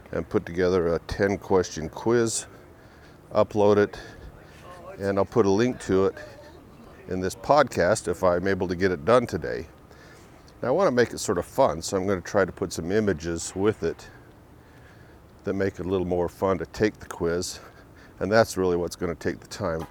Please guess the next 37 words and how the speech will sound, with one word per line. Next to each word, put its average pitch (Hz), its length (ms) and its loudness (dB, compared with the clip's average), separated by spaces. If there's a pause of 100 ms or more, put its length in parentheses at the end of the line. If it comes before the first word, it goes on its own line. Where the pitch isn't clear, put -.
(140)
trying 113 260 6
to 92 40 -2
find 95 280 2
the 87 100 -2
images 87 400 -2
for 92 160 -2
my, 85 260 -2 (520)
my 95 180 4
<laughs> - 0 -
library 101 760 4
of 90 140 0
thousands 92 560 0
of 87 140 -4
images 90 480 -2
that - 360 -10
make 90 240 -4
sense 101 360 -2
for - 200 -10
the - 120 -14
questions, 104 580 2 (560)
or 120 180 8
I 113 80 10
may 110 200 6
just 101 200 0
forego 98 420 4
that 92 260 4
and 92 280 -8 (960)
just - 200 -12
put - 140 -6
the - 80 -16
quiz 123 280 2
out. 71 260 -2 (100)
So - 200 4
we'll 180 140 4
see. 82 240 -2 (1040)
But 147 240 8
I've, 120 440 8